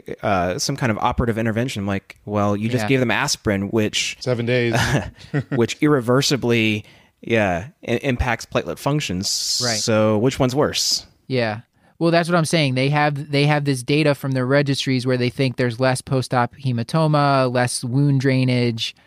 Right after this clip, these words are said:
Speaker 2: um, less
Speaker 1: Right.
Speaker 2: joint infections with aspirin. So that's why
Speaker 1: And, and that's
Speaker 2: I think they're
Speaker 1: specifically what this
Speaker 2: really
Speaker 1: R C T from two thousand ten was trying to answer about
Speaker 2: Yeah.
Speaker 1: apixaban.
Speaker 2: Mm-hmm.
Speaker 1: When they look at, uh, reoperative risk. So the, the reoperative risk on, uh, on apixaban was,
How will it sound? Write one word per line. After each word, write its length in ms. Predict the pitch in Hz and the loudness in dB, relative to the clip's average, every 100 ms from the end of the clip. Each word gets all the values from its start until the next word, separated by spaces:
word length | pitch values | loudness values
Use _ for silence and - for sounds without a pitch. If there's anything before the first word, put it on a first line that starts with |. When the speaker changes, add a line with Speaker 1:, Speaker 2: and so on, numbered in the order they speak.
| _ _ 120 | _ _ -2
Speaker 2:
um, 520 | 117 113 113 117 117 | 0 2 0 -2 0
less 220 | 135 127 | 2 2
Speaker 1:
Right. 120 | 117 | 2
Speaker 2:
joint 280 | 139 143 139 | 2 4 4
infections 520 | 131 135 123 - 120 | 2 2 0 0 0
with 140 | 120 123 | 0 2
aspirin. 480 | 123 127 - 113 | 2 0 -2 -4
So 80 | 107 | -2
that's 240 | 120 123 - | -2 -2 0
why 280 | 120 117 | 0 2
Speaker 1:
And, 140 | 113 143 | 2 2
and 100 | 160 | 2
that's 220 | 165 - | 2 0
Speaker 2:
I 100 | - | 0
think 220 | 156 175 147 | 2 2 2
they're 60 | 135 | 2
Speaker 1:
specifically 60 | |
what 180 | 127 131 | 4 2
this 120 | 123 | 2
Speaker 2:
really 60 | 120 | 2
Speaker 1:
R 140 | 135 | 2
C 180 | - 135 | 2 0
T 200 | - 127 | 2 -2
from 120 | 117 | 0
two 120 | 110 | 0
thousand 200 | 120 104 | 0 0
ten 140 | 113 117 | 0 0
was 100 | 98 | 0
trying 260 | 117 98 | 0 0
to 220 | 90 76 - - | 0 -2 -6 -4
answer 560 | 113 123 - 90 85 87 | -2 0 0 -2 -2 0
about 420 | 101 107 101 98 | 0 0 0 0
Speaker 2:
Yeah. 100 | 113 | 0
Speaker 1:
apixaban. 720 | 113 135 - 95 87 82 92 _ - - - | -2 -2 -4 -4 -4 -6 -10 _ -20 -20 -6
Speaker 2:
Mm-hmm. 140 | 131 123 | -2 0
Speaker 1:
When 100 | 107 | 2
they 80 | 101 | 4
look 240 | 113 - | 2 2
at, 420 | 110 107 101 - - | 2 2 0 -4 -2
uh, 220 | 110 95 | 0 2
reoperative 540 | 113 117 110 - 120 123 | 2 2 2 0 0 2
risk. 400 | 135 135 - - | 2 0 -6 -12
So 140 | - 117 | -4 0
the, 120 | 113 | 0
the 200 | 113 120 | 0 0
reoperative 680 | 120 139 135 135 123 107 110 | 2 2 2 -2 -4 -4 -2
risk 340 | 123 - - | -4 -4 -6
on, 400 | 107 98 95 95 - | -4 -2 -4 -8 -4
uh, 360 | 95 82 73 - | -4 -2 -6 -10
on 320 | - - 104 | -14 -8 -8
apixaban 540 | 87 143 - 110 95 | -6 -6 -6 -6 -6
was, 600 | 92 95 92 92 87 - | -6 -8 -8 -10 -12 -16